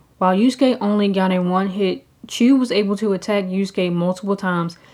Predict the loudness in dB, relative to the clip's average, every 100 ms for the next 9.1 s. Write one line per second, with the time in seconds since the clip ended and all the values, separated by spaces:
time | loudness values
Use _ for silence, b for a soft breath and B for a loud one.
0 | B 0 0 2 0 0 -2 -4 -4 -4
1 | -2 -2 -4 -8 -6 -4 -4 -4 -6 -6
2 | -4 -4 -6 -8 -8 -8 -10 -14 _ _
3 | b b b b 0 2 2 0 0 0
4 | 0 -2 -2 -6 -8 -8 -4 -4 -2 0
5 | 0 0 0 0 0 -4 -2 0 0 -2
6 | -6 -6 -6 -6 -6 -6 -4 -2 -2 -2
7 | -2 0 0 -2 -6 -6 -8 -6 -6 -2
8 | 0 0 -2 -6 -6 -4 -4 -4 -8 -14